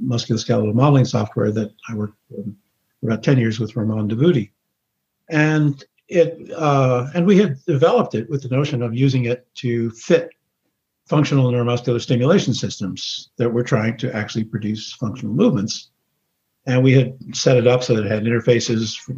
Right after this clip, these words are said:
with mechanical devices like prosthetic limbs and sockets and things like that. You could import SolidWorks,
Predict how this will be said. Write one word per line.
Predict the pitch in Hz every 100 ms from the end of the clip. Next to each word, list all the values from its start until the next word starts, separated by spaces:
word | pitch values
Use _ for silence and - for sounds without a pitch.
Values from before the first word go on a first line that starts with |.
| 151
with | 123
mechanical | 101 - 135 131
devices | 127 123 117 127 120
like | 95 101 -
prosthetic | 107 - 110 -
limbs | 135 156 147 135
and | 90
sockets | 143 131 135 139 -
and | -
things | 98 92
like | - -
that. | 123 113 - _ _ _ _
You | 113
could | 113
import | 110 110 135 120 -
SolidWorks, | - 113 113 110 113 107 - - - -